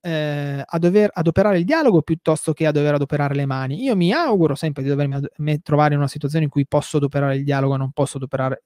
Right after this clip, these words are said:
le mani, perché ogni volta che si va alle mani comunque si rischia tanto, perché, come diceva Daniela, comunque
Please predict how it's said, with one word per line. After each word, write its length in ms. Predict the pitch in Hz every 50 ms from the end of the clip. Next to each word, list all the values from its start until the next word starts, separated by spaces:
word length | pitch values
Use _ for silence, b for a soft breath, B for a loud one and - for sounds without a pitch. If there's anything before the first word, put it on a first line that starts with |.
| _
le 160 | - 156 151 139
mani, 260 | 135 127 127 127 127 B B B B B B _
perché 260 | - 311 269 - 170
ogni 160 | 185 233 262
volta 280 | 214 156 143 - 156 151
che 80 | -
si 120 | 185 - 233
va 100 | 160 139
alle 160 | 160 226 240
mani 320 | 156 139 135 139 151 - _
comunque 580 | - - 311 214 151 139 131 131 - - 143 -
si 220 | - - - 180 165
rischia 460 | 147 139 - - - - 147 135 - _ _
tanto, 420 | - 147 135 131 135 139 - 143 -
perché, 480 | - 170 160 156 - - 196 151 - _ _ _ _ _ _ _ _ _ _ _ _ _ _
come 220 | _ - 151 139 135
diceva 280 | 120 123 - 139 135
Daniela, 440 | 156 226 269 208 139 131 131 147 - _
comunque 600 | - - 294 190 139 127 127 139 - 202 226